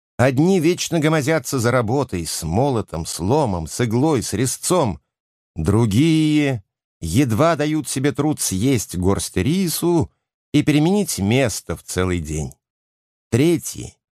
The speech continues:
объявив вражду всякому порядку и труду, на легких проа отважно рыщут по морям и насильственно собирают дань с промышленных мореходцев.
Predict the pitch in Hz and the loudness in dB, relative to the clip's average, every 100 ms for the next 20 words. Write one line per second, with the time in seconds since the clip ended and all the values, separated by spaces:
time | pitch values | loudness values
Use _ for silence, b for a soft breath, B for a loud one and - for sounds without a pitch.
0 | _ _ 90 107 123 156 185 95 95 135 | _ _ 0 2 4 4 2 0 0 0
1 | 120 165 - - 147 - 110 101 107 143 | 0 -2 -2 0 0 0 -2 0 0 -2
2 | - 107 98 95 120 185 117 _ _ _ | -2 -4 -2 -2 0 0 -2 _ _ _
3 | _ _ _ _ 95 123 190 185 - 160 | _ _ _ _ 2 4 4 2 0 -4
4 | - - 110 147 156 110 73 - _ _ | -4 -4 0 0 0 -2 -4 -12 _ _
5 | _ _ _ _ _ _ 113 - 95 156 | _ _ _ _ _ _ -2 0 2 2
6 | 208 147 160 165 147 147 - 120 - 92 | 2 0 0 0 0 -2 -4 -6 -2 0
7 | 90 139 180 160 107 - _ _ _ _ | 0 2 0 -2 -6 -10 _ _ _ _
8 | 101 98 92 - 220 208 - 170 190 175 | 0 0 0 0 -2 -2 -4 -2 -2 0
9 | 151 139 151 143 101 117 131 110 - 78 | 0 2 0 -2 0 0 0 -2 -6 -6
10 | 80 107 113 92 95 90 - 78 76 65 | -4 -4 -6 -2 -2 -2 -4 -4 -4 -6
11 | 73 65 - - - - | -6 -6 -6 -8 -8 -14